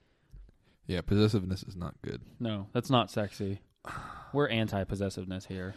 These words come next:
Speaker 1: Yeah, you just gotta let shit go.
Speaker 2: Yeah, you do. If it's done, it's done, son.
Speaker 1: Yeah,
Speaker 2: That's
Speaker 1: John
Speaker 2: it.
Speaker 1: Lennon's a bitch.
Speaker 2: Ugh. Ugh.
Speaker 1: Um,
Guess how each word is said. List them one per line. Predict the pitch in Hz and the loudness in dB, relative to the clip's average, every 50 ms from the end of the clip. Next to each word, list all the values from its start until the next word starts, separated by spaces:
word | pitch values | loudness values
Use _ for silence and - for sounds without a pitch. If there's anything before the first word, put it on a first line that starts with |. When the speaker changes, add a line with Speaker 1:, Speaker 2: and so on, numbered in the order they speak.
| - - - _ | -12 -18 -20 _
Speaker 1:
Yeah, | - - 135 143 139 135 - - | 2 6 8 10 10 10 8 6
you | - 147 185 | 6 8 8
just | 190 175 | 10 10
gotta | 196 156 127 | 10 10 10
let | 117 107 - | 10 8 6
shit | - 104 92 | 4 2 2
go. | 92 95 101 101 98 95 101 - - - - - - | 4 4 6 6 6 4 4 0 -8 -18 -20 -14 -8
Speaker 2:
Yeah, | 175 202 202 131 104 | -4 -2 -2 -2 -2
you | 107 123 | -2 -2
do. | 127 135 156 165 131 107 104 - _ - | 0 2 2 2 2 0 -2 -6 _ -2
If | 127 127 139 | 0 4 4
it's | 160 143 123 | 4 4 6
done, | 117 131 156 196 190 | 6 6 6 6 6
it's | 170 147 139 | 4 0 2
done, | 127 131 165 196 180 147 | 4 4 6 6 6 4
son. | 127 - 120 - | 0 -2 -2 0
Speaker 1:
Yeah, | 98 92 92 90 92 92 | 2 2 4 2 2 4
Speaker 2:
That's | - 117 | 6 8
Speaker 1:
John | 117 123 | 8 10
Speaker 2:
it. | 123 | 10
Speaker 1:
Lennon's | - - - 98 90 | 8 8 6 6 2
a | 90 | 2
bitch. | 82 87 92 90 87 - - - - - - - - - - - - | 2 2 2 2 0 -2 -8 -14 -16 -18 -20 -20 -20 -20 -18 -10 -6
Speaker 2:
Ugh. | 123 127 120 110 98 - - - - - - - - _ _ _ - - | -2 -2 -2 -2 -4 -8 -12 -14 -14 -16 -20 -20 -20 _ _ _ -20 -12
Ugh. | - 131 143 156 165 160 143 131 123 117 | -6 0 6 8 8 10 10 8 6 2
Speaker 1:
Um, | 82 - | 0 -6